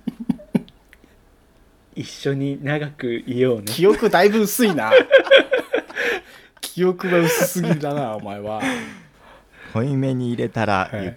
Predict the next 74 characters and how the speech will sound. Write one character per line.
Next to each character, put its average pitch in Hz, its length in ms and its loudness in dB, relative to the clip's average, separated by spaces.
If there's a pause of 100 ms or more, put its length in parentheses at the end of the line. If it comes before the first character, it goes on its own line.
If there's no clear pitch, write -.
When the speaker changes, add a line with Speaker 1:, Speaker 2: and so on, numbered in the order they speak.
Speaker 3:
く 98 140 -8
り 85 100 -10
話 82 400 -8
そ 60 320 -10
う。 - 140 -20
Speaker 2:
は - 100 -6
い。 - 20 0
は - 60 -2
い。 - 40 -12 (100)
Speaker 3:
も 175 140 -4
し - 80 -14
か 240 140 -4
し - 80 -10
た 247 100 -2
ら 208 100 -2
ち 190 100 -10
ょ 180 40 -4
っ - 20 -20
と 143 140 0
あ 120 60 2
の、 117 320 -2
あ、 98 160 -14 (140)
あ 113 120 -4
の 110 100 -6
ね、 113 160 -2
こ 131 140 -4
れ 120 200 -2 (140)
検 170 220 -2
索 170 240 -4
し - 60 -12
て 165 100 0
出 165 120 -2
て 143 140 0
こ 120 140 -4
な 107 100 0
い 95 40 -2
も 90 140 -4
の 90 60 -4
な 82 140 -6
の 80 100 -12
で、 85 220 -6
僕 135 300 -4
の 160 220 -4
頭 156 280 -2
の 151 100 -4
記 143 140 -6
憶 143 180 -4
な 131 80 -2
の 98 80 -4
で、 87 60 -10
で 208 160 -6
も 220 160 -6
多 202 140 -4
分 175 220 -10 (240)
ほ - 220 -10
ぼ 131 100 0
合 98 60 2
っ - 40 -8
て - 140 -14
る - 80 -18
と - 80 -20
思 - 160 -20
う。 - 100 -20
Speaker 2:
は - 60 -16
い。 - 60 -20 (400)
Speaker 3:
う 90 40 -8
ん。 82 40 -8
Speaker 2:
カ - 160 -2
ル 90 60 -8
ピ - 80 -10
ス - 100 -8
で - 80 -14
す - 120 -12
ね。 175 220 -6